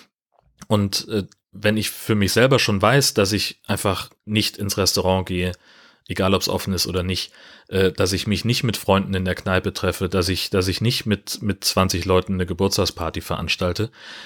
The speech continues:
ähm, dann muss ich mich auch nicht mit den Regeln befassen, die jetzt gerade gelten und wo drin steht, ob ich das darf oder nicht.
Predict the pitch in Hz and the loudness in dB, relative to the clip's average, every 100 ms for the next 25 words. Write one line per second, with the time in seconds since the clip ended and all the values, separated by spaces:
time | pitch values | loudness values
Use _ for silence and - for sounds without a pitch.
0 | - - 95 90 87 _ _ 92 95 104 | -20 -2 0 2 -2 _ _ 0 4 4
1 | 110 - 110 95 104 95 107 107 - 104 | 2 0 -2 -2 -2 -4 -2 -4 -2 -2
2 | 101 95 107 113 107 101 - - 101 98 | -2 2 2 2 0 -2 -6 -4 0 0
3 | 110 104 104 _ _ _ _ 101 95 95 | 0 -2 -6 _ _ _ _ -2 2 2
4 | 98 101 _ _ _ _ _ 107 98 - | 2 -2 _ _ _ _ _ -2 -2 -2
5 | 101 95 98 95 104 117 107 101 101 98 | 0 0 2 2 2 0 -2 -2 -6 -4
6 | 98 98 98 104 87 87 - 87 95 98 | -2 0 0 0 -4 -6 -4 -2 0 0
7 | - 78 76 73 - - | -2 -8 -10 -12 -16 -20